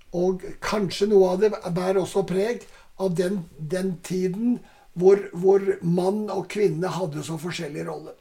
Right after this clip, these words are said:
Og hvor kvinnens, synet på kvinnen også i Israel var annerledes. Men vi ser jo hvordan Jesus løfter opp kvinnen. Vi ser hvordan Jesus eh, gir og åpenbarer seg for Maria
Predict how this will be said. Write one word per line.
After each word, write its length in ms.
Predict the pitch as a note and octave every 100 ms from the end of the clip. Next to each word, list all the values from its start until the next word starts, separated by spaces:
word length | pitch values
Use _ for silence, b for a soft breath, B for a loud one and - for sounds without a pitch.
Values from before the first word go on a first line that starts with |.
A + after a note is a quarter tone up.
| _ b b b b b F3
Og 280 | F#3+ G3 F#3
hvor 220 | G3 G3 F3
kvinnens, 600 | - G3 E3 F#3 E3+ - -
synet 480 | - F3+ F3 F#3 F3+
på 140 | F#3+
kvinnen 380 | F#3 F3 F#3+ G3
også 420 | F3 E3+ - A#3 G#3+
i 260 | G3 F#3 E3+
Israel 420 | - G#3 A3 G3
var 440 | D#3+ E3 F3+ F#3+ E3 b b b -
annerledes. 800 | G3 E3 E3 F3+ F#3 F#3+ - - b b -
Men 120 | F3+
vi 120 | G3+
ser 240 | G3+ G3 F#3
jo 80 | G3+
hvordan 300 | G3 G3+ G3+
Jesus 560 | F#3 F#3+ G3+ A#3 F#3+ -
løfter 460 | G3 - - F#3+ E3+
opp 140 | D#3+ -
kvinnen. 340 | E3+ C3 B2+
Vi 120 | D#3 D#3+
ser 160 | F#3 F#3
hvordan 280 | F3+ F#3+ F#3+
Jesus 640 | F3 F3 - A3 F3 - b b b b -
eh, 180 | F#3 F3 - F3 D3
gir 520 | D#3+ F#3+ A3+ G#3 D#3 -
og 260 | F#3+ G3 F3+
åpenbarer 680 | G#3 G3+ E3 D#3+ E3+ F#3+
seg 380 | F3+ G3+ G3 F3+
for 220 | - F#3 F#3
Maria 600 | F#3 F#3 E3+ E3+ G#3